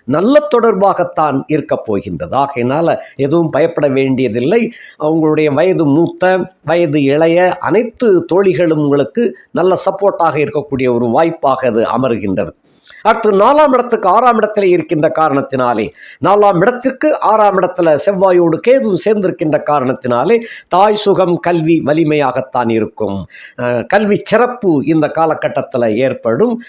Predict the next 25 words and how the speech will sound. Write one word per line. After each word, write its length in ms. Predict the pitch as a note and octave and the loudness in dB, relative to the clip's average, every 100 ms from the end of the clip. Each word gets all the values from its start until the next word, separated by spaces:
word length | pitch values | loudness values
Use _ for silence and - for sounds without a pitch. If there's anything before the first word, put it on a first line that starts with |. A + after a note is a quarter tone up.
| - | -8
அதே 200 | D#3+ F3 | -2 0
போல 200 | D#3 D3+ - | 0 -2 0
தாய் 320 | E3+ G3 F3+ | 2 2 2
நலன் 760 | B2 B2+ A3 A#3+ D3+ F3+ C4 A3+ _ _ | 0 2 2 2 2 2 0 -2 _ _
பாதிக்கப்பட்டு 1080 | F#3 B3+ C4+ - B3+ C4 A#3 - E4 D#4+ - _ _ | 2 2 2 0 -2 0 -4 0 -2 -2 -10 _ _
அருமையான 560 | - G3 B3+ C#4 C4+ C4 | 0 2 4 4 4 2
முன்னேற்றத்தில் 880 | G3+ G#3 G3+ F#3+ - E3 C#3+ A#2 F#2+ | 2 2 2 -2 -2 0 0 0 -2
கொண்டு 240 | D#3 C#3 | -2 0
வந்து 220 | A#2+ A2+ | 0 -2
விட்டுரும். 280 | F#2+ - - _ _ _ _ _ _ _ - F#2+ | -4 -8 -18 _ _ _ _ _ _ _ -10 -4
ஒரு 160 | A#2+ - | -4 -2
சின்ன 280 | A3 B3 | 0 0
பாதிப்பு 460 | G#3 F#3 A#3 A#3 G3 | 0 0 0 0 0
வரும், 220 | D#3 A#3 A#3 | 0 0 0
பாதிக்கப்பட்டு 840 | E3+ G3+ G3+ F#3+ - A#3 A#3+ C4+ F#3+ B3 - - | -2 -2 -2 -4 -2 -4 -2 2 2 2 -4 -10
மறுபடியும் 600 | - G#3 A3+ G#3+ F#3+ E3+ E3 | -2 0 2 2 2 2 0
முன்னேற்றமாக, 640 | F#3+ A3 G#3 F#3+ E3+ D#3+ D3+ D3 A#2+ | 0 2 2 0 0 0 -2 -2 -2
ஆ, 140 | - C#3 | -2 0
ஆரோக்கிய 500 | D3+ A3+ G#3+ - F3 | 2 2 2 2 0
முன்னேற்றம் 500 | D3+ E3+ D#3 - C3 | 0 0 0 -2 -4
கிடைக்க 300 | A#2+ A#2 A#2+ | -2 -4 -4
பெற்று 300 | - - A2+ | -8 -8 -4
விடுவாள். 340 | F#2+ F2 D#2+ - - - | -2 -2 -4 -8 -20 -12
அதுபோல 360 | F3 G3 G3 F3+ | -4 0 2 2
வீடு 340 | E3+ C#4+ A#3+ | 2 2 4